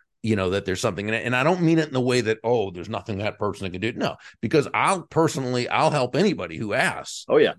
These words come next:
Speaker 1: Um, it's just, it's gotta be a, a, it's just a s-, if they have a s-, a specific question, I'll
Speaker 2: Mm-hmm.
Speaker 1: always ask, as opposed to just, you know, getting on to say hi. So,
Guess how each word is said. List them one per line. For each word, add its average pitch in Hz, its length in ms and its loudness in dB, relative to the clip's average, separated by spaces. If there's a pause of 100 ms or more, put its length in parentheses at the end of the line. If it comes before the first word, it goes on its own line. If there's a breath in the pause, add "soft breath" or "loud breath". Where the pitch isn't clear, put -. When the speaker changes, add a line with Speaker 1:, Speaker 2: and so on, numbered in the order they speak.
(160)
Speaker 1:
Um, 110 400 0
it's 120 180 0
just, - 280 -2 (280)
it's 120 360 -2
gotta 120 200 0
be 110 160 0
a, - 120 0
a, 101 120 -4 (480)
it's - 220 -2
just 104 160 -6
a 95 40 -4
s-, - 120 -10 (140)
if - 140 -4
they 107 100 2
have 117 160 -2
a - 80 -6
s-, - 220 -12
a - 60 -2
specific 95 460 -4
question, - 480 0 (340 loud breath)
I'll - 140 2
Speaker 2:
Mm-hmm. 175 80 6
Speaker 1:
always 92 300 0 (100)
ask, 90 320 -2 (160)
as 104 200 -2
opposed 110 580 -2
to 101 440 2 (300 soft breath)
just, 101 380 0 (560)
you 110 100 2
know, 92 160 0
getting 101 340 0
on 95 200 -2
to 95 80 -8
say 90 260 0
hi. 80 400 -2
So, 104 300 0